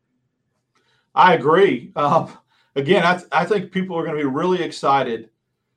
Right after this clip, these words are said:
to see what Fairweather does inside the ten, fifteen yard line this year, to have that tight end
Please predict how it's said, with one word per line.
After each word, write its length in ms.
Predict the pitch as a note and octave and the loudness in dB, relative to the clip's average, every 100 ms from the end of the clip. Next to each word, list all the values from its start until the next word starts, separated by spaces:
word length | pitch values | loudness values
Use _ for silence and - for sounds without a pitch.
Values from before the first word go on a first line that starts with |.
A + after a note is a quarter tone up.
| _ _ | _ _
to 140 | D3 | -10
see 300 | C3+ D#3+ D#3+ | -8 -6 -2
what 240 | D#3 C3+ - | 0 -2 2
Fairweather 520 | D3+ D#3 D3 C#3 C3 | 0 2 0 0 0
does 560 | C3+ C3+ C3 C3 C3 - | 0 0 0 -2 -10 -10
inside 640 | D3 C#3+ - C#3 C#3 C3+ | -10 -8 -2 0 0 -2
the 160 | B2+ A#2+ | -6 -8
ten, 300 | D3 C#3+ C3+ | -8 -10 -8
fifteen 480 | D3+ C#3+ - C#3+ | -10 -10 -10 -10
yard 300 | C#3 C3 C3+ | -4 -2 -2
line 220 | C#3 C#3 C#3 | -2 -6 -8
this 220 | C#3 - | -10 -6
year, 160 | D3 | -6
to 80 | B2+ | -6
have 200 | C3+ C#3+ | -6 -6
that 180 | C#3 - | -6 -8
tight 280 | D3 C#3 C3+ | -4 -2 -2
end 400 | C#3 C#3 C#3 | -6 -8 -8